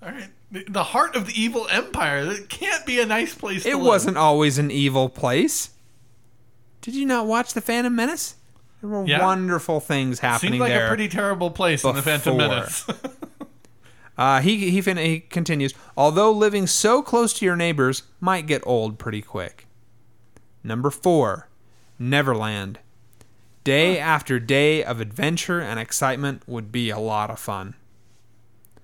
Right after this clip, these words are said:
Speaker 2: Number three, Hobbiton. It would be nice to have a slower pace than our modern world. Number two, Star Trek.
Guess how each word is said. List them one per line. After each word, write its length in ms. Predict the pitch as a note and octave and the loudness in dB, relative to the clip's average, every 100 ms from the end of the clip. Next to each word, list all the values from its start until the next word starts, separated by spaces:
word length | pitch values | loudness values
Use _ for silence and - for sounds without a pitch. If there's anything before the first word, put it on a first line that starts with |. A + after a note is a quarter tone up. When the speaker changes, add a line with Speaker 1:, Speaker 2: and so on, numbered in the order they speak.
| - - - | -20 -20 -12
Speaker 2:
Number 260 | A#2 A#2+ D3 | -4 -2 -2
three, 520 | - A3 G#3 A#2 - - - - | -2 0 0 0 -4 -14 -20 -20
Hobbiton. 540 | - A#3 F#3 A#2+ A2 G2+ - - - - - | 2 2 2 -4 -8 -10 -16 -20 -20 -20 -6
It 100 | C#3+ | -2
would 240 | D3+ F#3 | 4 4
be 120 | F#3+ A3 | 4 2
nice 320 | E3 D#3+ - | 4 2 0
to 100 | D#3 | 0
have 240 | D3 D3 | 2 2
a 80 | C3 | 0
slower 440 | - C#3+ C3+ C#3 | -2 0 2 2
pace 460 | C#3 - A2 G#2+ - | 0 -2 -2 -2 -8
than 240 | - G#2 - | -8 -10 -8
our 280 | G#2+ A2 | -6 -6
modern 460 | G#2+ G#2 G2+ G#2+ G#2+ | -4 -4 -6 -6 -6
world. 340 | A2+ G#2+ G#2 - - - - - - - - - - - | -4 -4 -6 -12 -20 -20 -20 -20 -20 -20 -20 -20 -20 -6
Number 240 | A#2 A#2 | -4 -2
two, 520 | B2+ - D3 A#2 C3+ F3 - - - - | -2 0 2 2 0 -4 -12 -20 -20 -20
Star 380 | - - D#3 C#3+ | -8 0 4 4
Trek. 400 | - G#2+ F#2 - | 2 -4 -6 -12